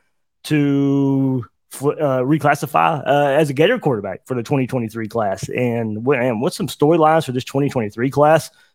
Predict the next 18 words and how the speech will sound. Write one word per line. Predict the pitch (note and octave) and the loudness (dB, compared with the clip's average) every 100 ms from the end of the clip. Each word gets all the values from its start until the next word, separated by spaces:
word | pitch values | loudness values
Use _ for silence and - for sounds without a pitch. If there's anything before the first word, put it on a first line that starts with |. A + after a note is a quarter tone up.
| _ | _
uh, | A#2 A#2 | -4 -4
for | A2+ | -6
the | A#2 | -6
quarterback | C3 C#3+ D3 D3+ | -2 0 2 0
position | D3 D3 D3+ B2+ | 2 2 2 -2
for | C#3+ | -2
the | B2+ | 2
Gators? | D#3 D#3 | 2 2
We'll | C#3 | 0
get | D3 D3 | 0 2
into | C3 F#2+ | 2 4
all | C#3 C#3 | 4 4
that, | A#2+ D3+ A#2+ - | 4 4 2 0
but, | A#2 A#2 | -2 -2
you | A2+ | -2
know, | G#2 | -2
just, | C3 D3+ - | -2 -2 0
uh, | B2 A2 | 0 0